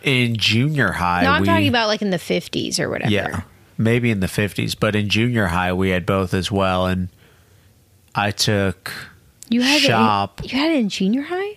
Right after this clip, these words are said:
Speaker 1: I took shop one year and home ec the other, but that's be-, and that's typically how it went, because one year you would make your own pajama pants
Speaker 2: Oh,
Speaker 1: in
Speaker 2: yeah,
Speaker 1: home
Speaker 2: I've
Speaker 1: ec.
Speaker 2: seen these pants.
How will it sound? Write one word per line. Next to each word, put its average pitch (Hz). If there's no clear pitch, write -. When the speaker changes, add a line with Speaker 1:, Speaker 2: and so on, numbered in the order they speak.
Speaker 1:
I 107
took 220
shop 104
one 101
year 98
and 98
home 92
ec 95
the 92
other, 92
but 104
that's 107
be-, -
and 117
that's 120
typically 120
how 104
it 98
went, 104
because 104
one 107
year 104
you 101
would 98
make 98
your 101
own 98
pajama 90
pants 113
Speaker 2:
Oh, 262
Speaker 1:
in -
Speaker 2:
yeah, 247
Speaker 1:
home 208
Speaker 2:
I've 208
Speaker 1:
ec. -
Speaker 2:
seen 240
these 185
pants. -